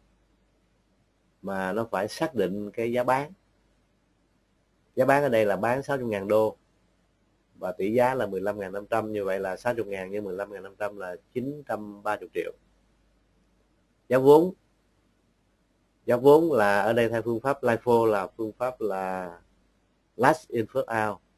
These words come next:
Cái nào mà nhập vô sau là xuất trước,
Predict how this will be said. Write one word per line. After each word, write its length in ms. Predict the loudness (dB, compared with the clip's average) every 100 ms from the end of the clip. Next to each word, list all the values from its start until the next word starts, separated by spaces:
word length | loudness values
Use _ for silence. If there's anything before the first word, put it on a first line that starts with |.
| _ _ _ _ _ _ _ _ _ _ _
Cái 140 | _ -4
nào 160 | -2
mà 80 | -2
nhập 160 | -4 -4
vô 80 | -6
sau 220 | -2 -4
là 80 | -4
xuất 140 | -8 -6
trước, 200 | -4 -4